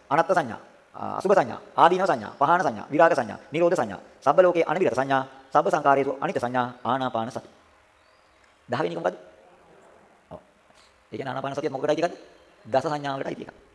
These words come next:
දස සංඥාවලටයි එකක්. ඒක නේ දාලා තියෙන්නේ. හරි. සංඥා දහයක් තියෙනවා. අනිත්‍ය සංඥා, අනාත්ම සංඥා,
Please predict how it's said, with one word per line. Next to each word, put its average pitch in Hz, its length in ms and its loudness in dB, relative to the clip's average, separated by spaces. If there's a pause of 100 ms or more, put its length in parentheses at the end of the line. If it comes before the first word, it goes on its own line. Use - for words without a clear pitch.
(840)
දස 98 60 -12
සංඥාවලටයි 110 380 -10
එකක්. - 140 -18
ඒක - 160 -12
නේ 113 80 -8
දාලා 123 100 -4
තියෙන්නේ. - 220 -12 (400)
හරි. 101 160 -12
සංඥා 175 280 -4
දහයක් 151 200 -2
තියෙනවා. 95 220 -12 (180)
අනිත්‍ය 135 240 -4
සංඥා, 151 240 0 (260)
අනාත්ම 147 300 -2
සංඥා, 160 240 -2